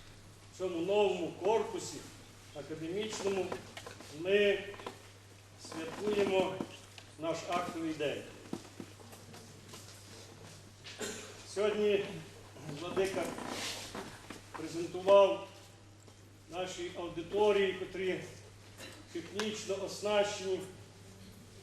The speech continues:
Сьогодні гості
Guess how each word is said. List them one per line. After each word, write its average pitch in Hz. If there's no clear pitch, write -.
Сьогодні 190
гості 185